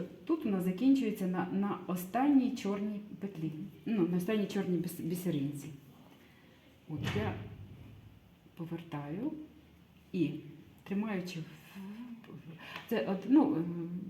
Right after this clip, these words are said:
для починаючих оцей самий рядок перший, ну, він якби самий такий важчий, від якого можна там запутатись і так далі.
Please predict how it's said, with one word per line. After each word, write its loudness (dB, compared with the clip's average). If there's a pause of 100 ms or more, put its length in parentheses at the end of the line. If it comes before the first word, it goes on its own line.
для 0
починаючих 6
оцей 0
самий 0
рядок 2
перший, 0
ну, 6
він 6 (240)
якби 2
самий 2
такий -2
важчий, 2
від 0
якого 0
можна 2
там 0
запутатись 2
і -4
так -2
далі. -6